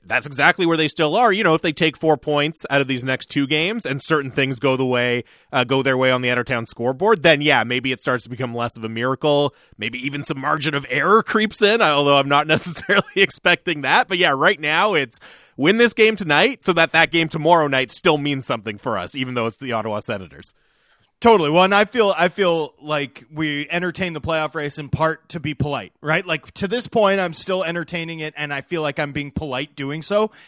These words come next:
Speaker 2: And in, in comes th-, this text to the six fifty, six fifty inbox. "Sorry to be bursting your bubbles, but season is over. I think they should have a bunch of young guys playing this last seven games, including the goalies. Love to hear what you guys think."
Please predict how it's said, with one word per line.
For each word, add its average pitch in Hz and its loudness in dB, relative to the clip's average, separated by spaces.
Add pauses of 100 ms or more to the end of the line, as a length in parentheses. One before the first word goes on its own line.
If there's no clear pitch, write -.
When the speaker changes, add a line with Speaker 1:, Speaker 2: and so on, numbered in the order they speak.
Speaker 2:
And 151 -6 (100)
in, 175 -4
in 190 -2
comes 175 -2
th-, 151 -6
this 156 -4
text 156 -4
to 170 -6
the 143 -6
six 147 -12
fifty, 143 -8
six 135 -12
fifty 135 -8
inbox. 123 -6 (300)
"Sorry 170 2
to 175 2
be 170 0
bursting 175 -2
your 175 -2
bubbles, 202 2
but 147 -8
season 170 -4
is 151 -4
over. 135 -4 (300)
I 147 0
think 160 -4
they 151 -2
should 160 -4
have 147 2
a - -20
bunch 165 -2
of 185 -6
young 175 -2
guys 147 0
playing 143 -6
this 135 -10
last 135 -4
seven 135 -6
games, 127 -8 (220)
including 143 -6
the 147 -8
goalies. 131 -4
Love 127 -8
to 135 -12
hear 131 -6
what 117 -14
you 123 -12
guys 107 -12
think." 220 -4